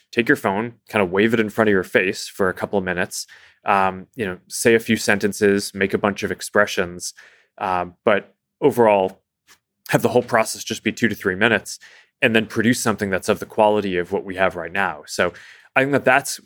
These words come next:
one of the big challenges that remains. And right now we have the ability to do the scans if you, you know, have, uh, hours to sit for one. And with today's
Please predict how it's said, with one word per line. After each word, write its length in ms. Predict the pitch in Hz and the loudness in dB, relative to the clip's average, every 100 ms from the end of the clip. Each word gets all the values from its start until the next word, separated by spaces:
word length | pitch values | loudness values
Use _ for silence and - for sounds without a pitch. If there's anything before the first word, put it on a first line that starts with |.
| 117 | -2
one 80 | 117 | 0
of 60 | 104 | 2
the 60 | 104 | 0
big 100 | 101 | 0
challenges 540 | 104 95 87 87 90 | -2 -2 -2 -6 -4
that 220 | - 90 - | -2 -2 -4
remains. 580 | 92 90 78 82 101 - _ | -8 -8 -10 -16 -16 -18 _
And 140 | 110 107 | -6 0
right 120 | 110 | 2
now 100 | 104 | 2
we 100 | 101 | 0
have 180 | 117 113 | 0 0
the 60 | 113 | 2
ability 300 | 110 104 95 | 4 4 2
to 40 | |
do 160 | 87 98 | -2 -4
the 80 | 95 | -4
scans 460 | - 98 92 92 | -4 -4 -4 -6
if 140 | 92 92 | -8 -6
you, 200 | 85 - _ _ - | -8 -8 _ _ -10
you 80 | |
know, 60 | 98 | -6
have, 360 | 95 92 87 _ _ _ _ _ - | 0 0 -2 _ _ _ _ _ -12
uh, 80 | - - | -6 0
hours 420 | 95 95 90 - | 2 2 0 -6
to 80 | - | -8
sit 260 | - 139 | -2 -2
for 160 | - 98 | 0 -4
one. 320 | 87 87 110 - _ _ - | -4 -8 -12 -16 _ _ 0
And 320 | 101 95 95 | 0 -2 -8
with 220 | - 113 98 - | 2 2 2 -12
today's 580 | - 107 120 110 - | 0 4 4 4 0